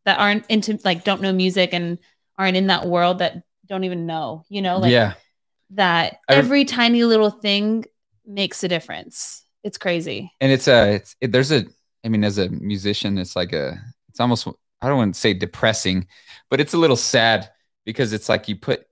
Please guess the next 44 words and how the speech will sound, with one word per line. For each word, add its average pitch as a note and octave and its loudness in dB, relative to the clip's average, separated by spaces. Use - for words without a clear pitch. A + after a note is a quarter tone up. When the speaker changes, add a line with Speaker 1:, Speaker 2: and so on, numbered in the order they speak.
Speaker 2:
all G#2+ -4
your A2 -4
work G2 -6
into G2 -8
this, F2 -8
like, D#2+ -10
like F2 -10
Speaker 1:
Three A3+ 2
minutes. G3 2
<laughs> - -12
Speaker 2:
like, - 0
and A2 0
you G#2 -2
put A2+ -2
so B2 0
much B2+ -2
work A2+ 0
in A2 0
the G2 0
way G#2+ 2
it G2 -2
sounds G#2+ 0
to, G#2 0
like, F#2+ -4
like, F2 -16
you A#2 0
listen, A#2 2
like, F2+ -4
I C3+ 2
will B2 0
sit - -4
there B2 4
and G2+ 0
turn A#2 0
knobs G2+ -2
on G2 -2
my F#2 -2
amplifiers G2 -2
and F#2 -6
my F2+ -6
pedals G2+ -4
just A#2+ -2
to B2+ 2
get G#2+ 2